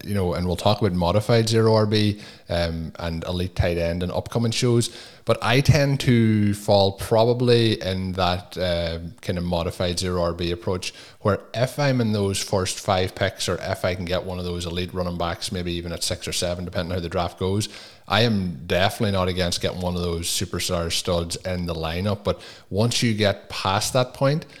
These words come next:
uh, the value is gonna drop off significantly. And, you know, if you're at the back end of that first round, I think starting off with a, a tight end or a wide receiver, wide receiver approach, uh, is the way to go in terms of, uh, you know, padding those wide receiver and tight end positions in drafts. And,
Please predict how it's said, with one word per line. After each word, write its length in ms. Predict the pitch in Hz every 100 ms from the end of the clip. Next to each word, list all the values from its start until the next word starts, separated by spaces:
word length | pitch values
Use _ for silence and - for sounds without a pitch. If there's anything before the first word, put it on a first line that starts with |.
| - - -
uh, 200 | 87 85
the 100 | 80
value 420 | 85 90 90 95
is 120 | 95 92
gonna 180 | 92
drop 260 | 87 95 90
off 160 | 90 -
significantly. 800 | 85 85 90 110 110 107 104
And, 260 | 95 90 85
you 60 | 87
know, 140 | 85
if 100 | 82
you're 80 | 87
at 80 | 85
the 80 |
back 300 | 78 87 98
end 140 | 87 87
of 60 |
that 160 | 85 -
first 300 | 90 80 -
round, 340 | 90 85 85
I 60 | 85
think 200 | 92 87 - - -
starting 420 | - 92 85 92
off 240 | 85 87
with 140 | 90 85
a, 180 | 85 - - -
a 60 | -
tight 260 | - 92
end 320 | 87 87 87 -
or 240 | 92 87
a 60 | 85
wide 280 | 85 82 85
receiver, 300 | 85 87 85
wide 180 | 85 80
receiver 320 | - 92 98
approach, 540 | 95 - 95 - - - - -
uh, 140 | 82
is 200 | 82 85
the 80 | 92
way 220 | 87 87 87
to 100 | 90
go 320 | 87 90 92
in 100 | 90
terms 340 | 98 90 90
of, 280 | 90 85 -
uh, 160 | 90 -
you 80 | 92
know, 160 | 85 - - - -
padding 480 | - 104 90 92 92
those 320 | 92 90 87
wide 180 | 90 85
receiver 360 | 87 92 85
and 100 | 87
tight 200 | - 87
end 180 | 90 87
positions 360 | - 90 - 90
in 220 | - 90
drafts. 400 | 101 110 107 -
And, 140 | 90